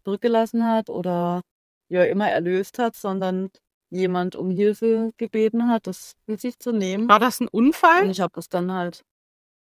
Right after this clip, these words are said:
Speaker 1: das wurde einfach zurückgelassen, warum auch immer. Ob die Mutter weitergezogen ist mit den Geschwistern und vielleicht war das Tier einfach schwächer und konnte nicht mit. Und in der Natur ist halt häufig, häufig so, dass das, dass ein schwaches Tier halt einfach auch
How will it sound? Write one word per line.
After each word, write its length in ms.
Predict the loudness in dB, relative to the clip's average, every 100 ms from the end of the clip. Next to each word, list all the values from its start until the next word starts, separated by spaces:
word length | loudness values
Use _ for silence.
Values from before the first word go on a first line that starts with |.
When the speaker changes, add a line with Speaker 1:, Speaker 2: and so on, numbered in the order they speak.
| _ _
Speaker 1:
das 140 | -6 0
wurde 180 | 2 2
einfach 280 | 0 -2 -6
zurückgelassen, 960 | -4 -2 -2 0 2 0 -2 -4 -4 _ _ _ _
warum 320 | -2 0 2
auch 120 | 2 2
immer. 380 | 2 0 -2 -4 _ -8
Ob 180 | -8 -6
die 100 | -6
Mutter 580 | -6 -2 0 2 0 0 0
weitergezogen 760 | 2 2 -2 -8 -8 -6 -4
ist 160 | -6 -6
mit 160 | -4
den 140 | -4 -6
Geschwistern 680 | -8 -6 -8 -6 -4 -2 -2
und 220 | -2 -4 _ _ _ _ _
vielleicht 340 | 2 4 4 0
war 160 | -2
das 180 | -2 -8
Tier 280 | -8 -6 -4
einfach 360 | -4 -6 -10 -10
schwächer 420 | -4 -2 -2 -4
und 120 | -6
konnte 360 | -4 -6 -4 -4
nicht 200 | -4 -2
mit. 260 | -4 -4 _ _ _ -8
Und 160 | -4
in 100 | -2
der 120 | 0 -2
Natur 380 | -4 -4 -2
ist 160 | -2 -2
halt 180 | -4 -2
häufig, 360 | 0 -2 -4
häufig 420 | -4 -2 -2 -2 -4
so, 160 | -2
dass 200 | 0 0
das, 380 | -2 -6 -10 _ _ _ _ _ _ _ _ -4
dass 160 | 0
ein 80 | -2
schwaches 440 | 2 2 2 -2 -6
Tier 220 | -4 -2
halt 160 | -2
einfach 340 | -2 -4 -6 -8
auch 220 | -6 -6